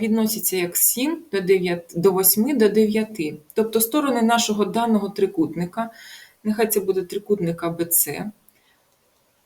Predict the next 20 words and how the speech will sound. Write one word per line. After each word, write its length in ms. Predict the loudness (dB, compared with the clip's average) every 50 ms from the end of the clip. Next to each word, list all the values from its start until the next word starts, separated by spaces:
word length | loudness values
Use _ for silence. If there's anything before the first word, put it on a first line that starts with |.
| _ -8
відносяться 840 | -4 -2 0 0 0 0 2 2 2 0 0 0 0 0 2 2 0
пропорційні 720 | 4 4 2 4 2 0 0 0 0 0 2 2 2 2
числам 440 | 2 2 2 2 0 0 0 0 0
сім, 280 | 0 2 2 2 2 2
вісім 340 | 2 0 0 2 4 4
і 60 | 4 4
дев'ять. 500 | 4 2 2 0 0 -2 -6 -8 -12 -18 _ _ _ _ _ _ _ _ _ _ _
А 240 | 2 4 6 6 6
Б 200 | 4 4 2 2
відноситься 680 | 2 0 2 4 4 4 4 2 0 -2 -4 -4 -4 -4
до 180 | 0 0 0 0
Б 300 | 2 2 2 2 2 -2
Ц 160 | -4 -8 -8
та 180 | -6 -4 -4
відноситься 680 | -2 -2 -2 -2 -4 -4 -4 -6 -8 -10 -10 -10 -10 -8
до 240 | -6 -6 -6 -8 -6 -6
А 200 | -6 -4 -4 -2
Ц, 320 | -2 -4 -4 -4 -10 -18 _ _ _ _ _ _ _ _ _ -8
як 300 | -4 -2 -2 -2 -2 -2
сім 480 | -2 -2 -2 -2 -2 -4 -4 -4 -8